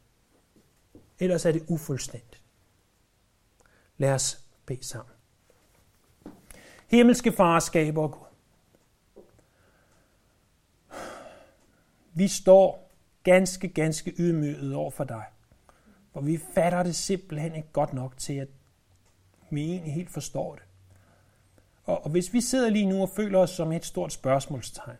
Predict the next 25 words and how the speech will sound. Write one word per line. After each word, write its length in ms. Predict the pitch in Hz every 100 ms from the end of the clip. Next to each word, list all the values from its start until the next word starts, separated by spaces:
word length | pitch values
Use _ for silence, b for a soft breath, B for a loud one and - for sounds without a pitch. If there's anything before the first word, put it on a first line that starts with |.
| _ _ _ _ _ _ _ _
så 160 | - -
beder 220 | - 247
jeg 80 | 240
om, 220 | 175 156
Gud, 180 | 135 160
at 120 | 151
det 60 | 175
ikke 120 | 185
må 120 | 190
være 360 | 147 139 143 139 -
min 460 | 180 220 214 190 b b b b _
utilstrækkelighed 1080 | 190 - 175 - - 147 160 185 180 143 160
i 140 | 160
udlægningen, 840 | 170 185 190 151 131 135 135 127 123
der 80 | 120
gør 240 | 123 113
det. 140 | 120 117 _ _ _ _ _ _ _ _ _ _ _ _ _ _ b b b b -
Men 120 | 147
at 100 | 147
det 120 | 151
bare 200 | 147 151
må 140 | 175 170
være, 120 | 170
fordi 320 | - 135 190
det 240 | 185 180